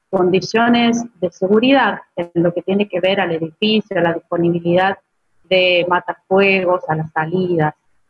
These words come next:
Las condiciones del ambiente físico,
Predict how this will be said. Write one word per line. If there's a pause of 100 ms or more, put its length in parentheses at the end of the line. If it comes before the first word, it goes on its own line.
(420)
Las
condiciones
del
ambiente (160)
físico,